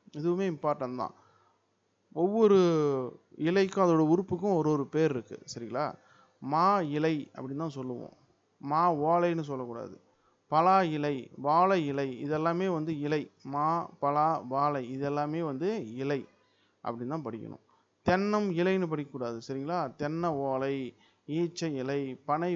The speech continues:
ஓலை அப்படி தான் படிப்போம். கிராமத்துலலாம் சொல்லுவாங்க, "பனை ஓலை எட்டுனா, தென்னை ஓலை எட்டுனான்னுவாங்க" இல்லையா? அது. அடுத்து கம்பு தட்டை, கேழ்வரகு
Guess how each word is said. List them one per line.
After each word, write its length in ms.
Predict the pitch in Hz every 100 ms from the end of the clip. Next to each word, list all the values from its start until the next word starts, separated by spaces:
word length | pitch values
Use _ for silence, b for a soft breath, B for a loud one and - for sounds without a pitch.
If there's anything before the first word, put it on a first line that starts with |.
| 139
ஓலை 340 | 135 131 135 131 117 - -
அப்படி 220 | 127 131
தான் 160 | 160 123
படிப்போம். 360 | 117 113 - - 135
கிராமத்துலலாம் 640 | 127 151 147 139 143 151
சொல்லுவாங்க, 360 | 127 127 120 104
"பனை 260 | 98 131 147
ஓலை 240 | 139 131
எட்டுனா, 240 | 113 135 123
தென்னை 240 | 123 131 147
ஓலை 200 | 127 123
எட்டுனான்னுவாங்க" 540 | 101 120 113 107 90
இல்லையா? 260 | 110 143 180 - b b b _
அது. 180 | 107 101
அடுத்து 340 | - 156 160 113 - _ _ _ -
கம்பு 460 | 160 190 196 202 202 - _ _
தட்டை, 440 | - 139 _ 170 135 95 - - - _
கேழ்வரகு 640 | - 175 185 175 175 170